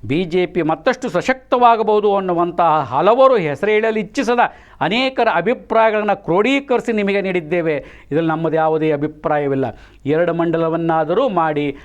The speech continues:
ಅಥವಾ ಯಶವಂತಪುರ ಕ್ಷೇತ್ರ ಪೂರ್ವ, ಪಶ್ಚಿಮ, ದಕ್ಷಿಣ, ಉತ್ತರ ಅಂತ ಮಾಡಿ ನಮಗೇನಾಗಬೇಕಾದಿಲ್ಲ. ನಿಮ್ಮ ಪಕ್ಷದ ತೀರ್ಮಾನ ನಿಮ್ಮ ತೀರ್ಮಾನ. ಅನೇಕ ಕಡೆ ಅನೇಕ ರೀತಿಯ ಜಾತಿಯ ಮಾತುಗಳು ನಡೀತಾ ಇದೆ.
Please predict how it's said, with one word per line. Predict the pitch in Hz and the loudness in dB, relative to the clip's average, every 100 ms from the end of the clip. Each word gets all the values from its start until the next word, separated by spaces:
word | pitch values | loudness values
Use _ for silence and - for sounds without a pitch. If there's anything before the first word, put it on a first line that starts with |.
| - 160 | -2 0
ಅಥವಾ | 208 226 202 190 170 - 180 | 2 2 4 4 4 -2 -4
ಯಶವಂತಪುರ | 180 254 262 208 226 | 0 0 0 -2 -2
ಕ್ಷೇತ್ರ | 226 226 220 208 | 0 -2 0 -2
ಪೂರ್ವ, | 208 262 240 214 190 185 | 0 -2 2 4 4 4
ಪಶ್ಚಿಮ, | 226 - 220 208 180 | -2 -2 2 2 2
ದಕ್ಷಿಣ, | 190 - 240 196 | -2 -2 2 2
ಉತ್ತರ | 165 185 247 233 | 2 -2 2 4
ಅಂತ | 226 240 | 4 0
ಮಾಡಿ | 208 196 175 | 0 0 0
ನಮಗೇನಾಗಬೇಕಾದಿಲ್ಲ. | 165 180 226 196 175 175 175 151 143 127 - - 147 | 0 0 0 0 -2 -2 -2 -2 -4 -4 -10 -8 -4
ನಿಮ್ಮ | 208 196 | -2 -2
ಪಕ್ಷದ | - 170 - 160 | -2 -6 -6 -6
ತೀರ್ಮಾನ | 160 180 175 185 208 - - - | -4 -4 -2 -4 -6 -12 -20 -6
ನಿಮ್ಮ | 151 165 | -4 -2
ತೀರ್ಮಾನ. | 139 117 101 90 85 87 - - - - - | -4 -8 -10 -12 -16 -20 -20 -20 -20 -16 -6
ಅನೇಕ | 156 208 233 | -2 -2 -4
ಕಡೆ | - 190 185 - - - | -4 -2 -2 -4 -10 -2
ಅನೇಕ | 196 269 226 | -2 0 -2
ರೀತಿಯ | 208 196 190 | -4 -2 -2
ಜಾತಿಯ | 143 175 - 190 180 | 2 0 0 -2 -2
ಮಾತುಗಳು | 165 165 151 160 | 0 -2 -2 -2
ನಡೀತಾ | 156 139 139 131 | -2 -4 -4 -4
ಇದೆ. | 117 110 | -4 -8